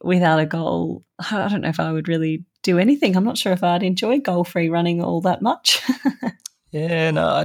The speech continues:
Speaker 2: I really do. Like, I, I think I mentioned, I've just enjoyed this process of running 'cause mo-, of training for the marathon, 'cause most of it is just, you know, pretty relaxed, nice, um, comfortable running. So, um, I mean, yeah,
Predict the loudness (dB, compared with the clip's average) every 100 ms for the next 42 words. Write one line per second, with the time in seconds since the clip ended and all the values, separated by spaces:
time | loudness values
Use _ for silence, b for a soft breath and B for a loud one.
0 | 0 2 4 2 2 2 2 4 2 4
1 | 2 0 0 0 0 2 0 0 -2 -2
2 | -4 -4 -2 0 0 2 0 0 0 0
3 | 0 0 -2 -4 -6 0 2 4 0 0
4 | -2 0 0 0 2 2 0 0 0 2
5 | 0 2 4 4 0 -4 -2 0 0 0
6 | 0 0 0 0 -2 0 -2 -4 B B
7 | B B _ -6 -2 -2 -4 -4 0 2
8 | 4 2 0 -2 -4 -6 -6 -4 -2 -2
9 | -2 -2 -2 -2 -2 -6 -10 -14 _ -12
10 | B B B _ -4 -2 0 0 2 2
11 | 2 0 -4 _ _ -2 0 0 -4 -6
12 | -4 -2 -2 -2 -2 -2 -4 -10 -10 -6
13 | -6 -8 -6 -4 -4